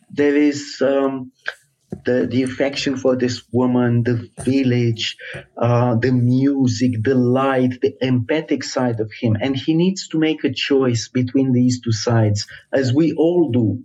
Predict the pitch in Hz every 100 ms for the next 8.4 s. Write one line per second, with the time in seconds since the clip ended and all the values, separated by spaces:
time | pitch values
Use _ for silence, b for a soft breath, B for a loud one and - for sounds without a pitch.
0 | - - 123 127 135 170 160 - 160 170
1 | 160 147 131 143 151 143 127 113 170 175
2 | 170 B B B - 143 - - 123 147
3 | 147 - - 156 151 151 - - - _
4 | - 120 127 131 123 120 - 98 _ _
5 | 120 117 139 127 147 170 147 143 135 127
6 | 123 127 123 110 98 - 117 131 123 120
7 | 113 117 117 110 - 117 113 123 117 107
8 | - 117 117 -